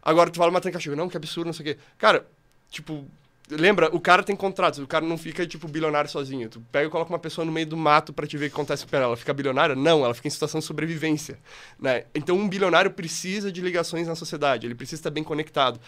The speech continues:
Se o cara tem uma reputação péssima como matador de cachorro, isso é uma coisa que é mal vista. Se fosse na China era de boa, mas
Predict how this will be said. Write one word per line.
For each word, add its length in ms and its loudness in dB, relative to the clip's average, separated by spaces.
Se 120 -4
o 60 -2
cara 180 6
tem 120 -2
uma 80 2
reputação 400 -4
péssima 440 0
como 220 -6
matador 500 -2
de 60 -10
cachorro, 560 -4
isso 160 -6
é 20 -2
uma 120 0
coisa 280 -6
que 120 -6
é 80 0
mal 180 -2
vista. 240 -8
Se 60 -14
fosse 160 -4
na 80 0
China 200 -4
era 120 -2
de 100 -8
boa, 180 -2
mas 220 -8